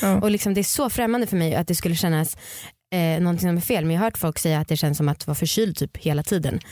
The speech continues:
Speaker 1: <laughs>
Speaker 2: Eh, men det
Speaker 1: Eller
Speaker 2: kanske
Speaker 1: psykiskt sjuk.
Speaker 2: Ja, men <laughs> vad sa du?
Speaker 1: Eller psykiskt sjuk.
Speaker 2: Ja. Ja, fan, det kan inte vara en så otroligt trevlig känsla att gå runt och ha. Men när då började du få, eh, säger man hjälp?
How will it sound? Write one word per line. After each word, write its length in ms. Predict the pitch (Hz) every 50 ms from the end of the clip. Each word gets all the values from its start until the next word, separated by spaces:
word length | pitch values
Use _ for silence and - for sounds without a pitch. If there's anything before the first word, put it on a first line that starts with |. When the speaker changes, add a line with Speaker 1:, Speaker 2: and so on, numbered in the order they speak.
| - - -
Speaker 1:
<laughs> 100 | - - - - - - - - -
Speaker 2:
Eh, 80 | 196
men 240 | 190 175 165 - 180
det 60 | 196 196
Speaker 1:
Eller 100 | 294 208
Speaker 2:
kanske 360 | 208 349 320 311 285 294 -
Speaker 1:
psykiskt 480 | - - 294 262 247 233 - 240 220 -
sjuk. 640 | - - 233 220 226 - 269 - - - - - - 233 233 240 277 -
Speaker 2:
Ja, 120 | 269 269 254
men 240 | 269 254 240 339 226 202 - 269 233 381 466 - 427
<laughs> 440 | 403 440 440 427 415 - - 453 466
vad 100 | 381 262
sa 80 | - - 185
du? 200 | 180 202 233 262 - - - - -
Speaker 1:
Eller 180 | - 285 277 311
psykiskt 520 | - - 311 285 269 247 - 254 - - -
sjuk. 260 | - 233 233 247 240 -
Speaker 2:
Ja. 260 | - 208 208 202 202 202 - - - - - 302 294 -
Ja, 220 | - 247 240 254
fan, 220 | - 320 302 262
det 120 | 247 240 -
kan 120 | 269 269
inte 160 | 262 240 -
vara 140 | 254 247 240 226
en 80 | 233
så 140 | 220 - 226
otroligt 480 | 220 - 254 247 240 220 214 214 - -
trevlig 360 | - 233 214 202 208 214 196
känsla 360 | 208 202 180 170 - 202 185 175 170 165
att 400 | 165 - - - - - - 185
gå 80 | 180 180
runt 200 | 175 175 180 190
och 60 | 190
ha. 180 | 180 196 175 - 262 262 - - 262 269 -
Men 180 | - 269 277
när 160 | 302 294 294 277
då 180 | 247 277 277
började 460 | 240 226 269 262 254 254 254 220 226
du 140 | 240 240 240
få, 400 | 240 - - 240 226 220 214 208
eh, 600 | 208 202 202 196 190 190 190 190 185 185 180 185 180 - - - - - - - - - - - - - - - - - - - - -
säger 200 | - 233 240 285
man 160 | 311 302 254
hjälp? 440 | 185 180 196 285 392 - - -